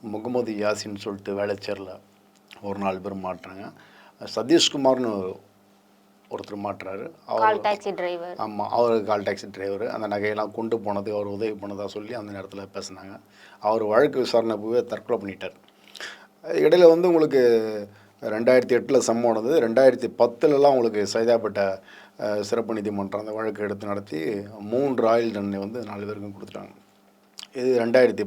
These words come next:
Speaker 1: பத்துடைய நிலவரம். அப்போ இவங்க மேல்முறையீடு பண்ணி ஹைகோர்ட்டில் போயிட்டு, அ, உண்மையான குற்றவாளிகள் வந்து போலீஸ் பிடிக்கல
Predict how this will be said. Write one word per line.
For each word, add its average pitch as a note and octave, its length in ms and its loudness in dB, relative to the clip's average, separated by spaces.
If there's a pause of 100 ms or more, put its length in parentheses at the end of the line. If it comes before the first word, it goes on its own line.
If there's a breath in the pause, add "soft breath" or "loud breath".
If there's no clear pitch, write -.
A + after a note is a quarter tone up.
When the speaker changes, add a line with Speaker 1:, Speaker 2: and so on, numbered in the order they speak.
Speaker 1:
பத்துடைய G2+ 420 -4
நிலவரம். F#2 320 -10 (680 loud breath)
அப்போ E3+ 260 2
இவங்க C3 220 4
மேல்முறையீடு A#2 640 2
பண்ணி A2 220 -8
ஹைகோர்ட்டில் G#2+ 500 -4
போயிட்டு, G2+ 300 -12 (440 soft breath)
அ, A2 140 -2
உண்மையான B2+ 420 2
குற்றவாளிகள் G#2 520 -2
வந்து G2+ 580 -4 (180)
போலீஸ் G#2 280 -8 (100)
பிடிக்கல G2+ 260 -10